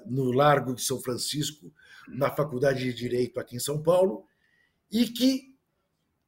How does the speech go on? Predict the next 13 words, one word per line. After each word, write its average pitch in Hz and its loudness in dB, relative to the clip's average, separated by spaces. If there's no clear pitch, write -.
esta 262 10
homenagem, 165 4
lembrando 208 10
aquela 220 4
carta, 139 -2
em 247 4
meio 240 8
ainda 127 0
às 170 4
eleições 175 6
do 127 -2
ano 127 -2
passado, 170 2